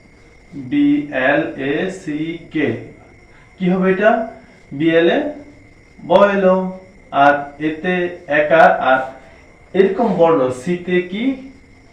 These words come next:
সিতে ক, কে, ক। তখন এরকম দুইটা উচ্চারণ বর্ণ যদি একসাথে আসে, আমরা একটা নেব, যে কোনো একটা, এইটা অথবা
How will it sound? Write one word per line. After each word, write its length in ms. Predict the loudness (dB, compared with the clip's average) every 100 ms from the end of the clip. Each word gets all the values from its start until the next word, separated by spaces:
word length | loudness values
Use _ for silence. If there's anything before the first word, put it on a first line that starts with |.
| _ -20 -20 -20 _ _ _ -20 _ _ _ _ _ _ -20 -20 -20 -20 -20 -20 -20 -20 -20 -20 -20 -20 -20 -20 -20
সিতে 420 | -8 -6 -4 -2 0 -2 -6 -20 -20 -20 -20 -10
ক, 40 | 4 6 6 0 -8 -18 -20 -14
কে, 180 | -6 -2 0 0 -4 -10 -20 -20 -20 -20 -20 -20 _ -20 _ -20 2
ক। 40 | 6 6 2 6
তখন 360 | 6 8 4 2 0
এরকম 360 | 0 2 2 0 0
দুইটা 240 | -4 4 6 6
উচ্চারণ 380 | 2 2 2 2 6
বর্ণ 180 | 6 4
যদি 160 | -4 -10 0 2
একসাথে 360 | 2 0 0 0
আসে, 180 | 0 0
আমরা 280 | 0 0 0 -2 -2
একটা 280 | 0 2 2
নেব, 200 | -2 -2 -4
যে 80 | -4
কোনো 160 | -2 -2
একটা, 240 | -4 -6 -8 -8
এইটা 200 | 0 4 4
অথবা 240 | 2 -2